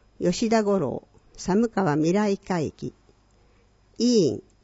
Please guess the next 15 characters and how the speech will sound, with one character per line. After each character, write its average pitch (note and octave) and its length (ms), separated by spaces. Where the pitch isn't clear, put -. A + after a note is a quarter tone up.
青 A3+ 260
木 A3 180
博、 F#3 300
日 - 880
本 A3 280
共 D#3+ 280
産 D3+ 300
党。 - 380
佐 B3+ 220
藤 F3+ 360
和 C3+ 160
夫、 D3 360
大 G3 260
使 - 180
会。 - 320